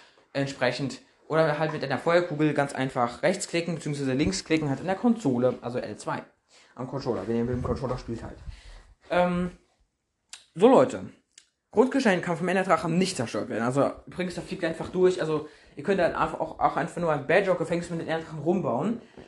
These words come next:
Dann würde er auch durchkommen. Wenn zum Beispiel aus Versehen den Befehl slash summon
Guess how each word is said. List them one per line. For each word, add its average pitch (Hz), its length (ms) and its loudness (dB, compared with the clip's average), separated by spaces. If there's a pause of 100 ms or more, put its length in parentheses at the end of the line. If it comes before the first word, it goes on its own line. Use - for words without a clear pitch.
(200)
Dann 156 80 -6
würde 170 120 2
er 135 60 4
auch 143 100 0
durchkommen. 233 520 -2
Wenn 180 140 -2
zum 196 100 -4
Beispiel - 200 -6
aus 147 120 0
Versehen 170 320 -2
den 147 140 -2
Befehl 147 320 -4
slash 143 320 -6
summon 147 240 -6